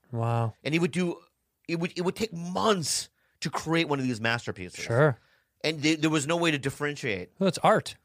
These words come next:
Speaker 2: Right? And people went, "Oh, I'll buy that." I'll, they, he, they were gonna buy one that was one point five million dollars.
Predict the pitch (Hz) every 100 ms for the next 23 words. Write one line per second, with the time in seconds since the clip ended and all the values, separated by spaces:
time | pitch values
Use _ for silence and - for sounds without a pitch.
0 | _ _ _ _ _ _ - 131 147 123
1 | 143 139 147 - _ 127 135 - 147 160
2 | 165 180 160 107 101 - 127 139 127 165
3 | 151 202 196 165 196 311 220 170 170 151
4 | 170 175 156 139 175 - 190 - 160 139
5 | 151 147 135 131 160 110 98